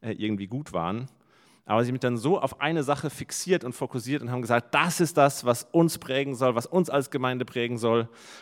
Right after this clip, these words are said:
und waren sich da nicht einig, äh, <laughs> was genau das dann jetzt sein soll. Es gab andere, die genau was anderes gesehen haben, und so hat die Gemeinde sich eben immer mehr voneinander wegbewegt, in einzelne Grüppchen aufgespalten und angefangen, sich auch selbst zu zerfleischen so ein bisschen. Ein Beispiel,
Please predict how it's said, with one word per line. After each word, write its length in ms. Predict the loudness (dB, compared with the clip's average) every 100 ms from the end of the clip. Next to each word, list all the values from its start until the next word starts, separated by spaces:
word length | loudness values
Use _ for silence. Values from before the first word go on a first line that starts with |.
| -16 -4
und 220 | -2 2
waren 180 | 2 2
sich 120 | -2
da 100 | -2
nicht 160 | -2
einig, 460 | -4 -2 -2 -4 -8
äh, 200 | -6 -4
<laughs> 140 | 0 2
was 180 | 2 4
genau 240 | 6 6
das 140 | 4
dann 160 | 2 2
jetzt 160 | 2 4
sein 220 | 4 8
soll. 160 | 6
Es 100 | 6
gab 160 | 4 0
andere, 320 | 0 2 0
die 120 | 0
genau 200 | -2 0
was 120 | 0 -2
anderes 340 | 0 0 0
gesehen 280 | -4 -2 0
haben, 180 | 0 0
und 140 | -2
so 140 | 2
hat 160 | 2 2
die 180 | -2 -4 -8 -20 -20 _
Gemeinde 360 | 0 4 4 2
sich 180 | 0 -2
eben 200 | -2 0
immer 280 | 0 2
mehr 340 | 2 2 4 2
voneinander 440 | 0 -4 -2 0
wegbewegt, 540 | 0 -2 -2 0 0 -2
in 60 |
einzelne 360 | -6 -6 -4 -6
Grüppchen 400 | -4 -4 -4 -4
aufgespalten 840 | -2 -2 -8 0 0 0 -2 -6
und 240 | -4 -8
angefangen, 520 | -6 -8 -8 -8 -8 -8
sich 300 | -10 -12 -10
auch 160 | -8
selbst 300 | -6 -8 -8
zu 100 | -18
zerfleischen 540 | -16 -12 -8 -8 -8 -12
so 100 | -12
ein 80 |
bisschen. 360 | -12 -14 -18 -20 _ _ _ _ _ _ _ _ _ _ _ _ _ _ _ _ _ -20 _ _ _ _ -20 -20 -20 -20 _ _ _ -4
Ein 140 | 0
Beispiel, 500 | 2 2 0 -2 -2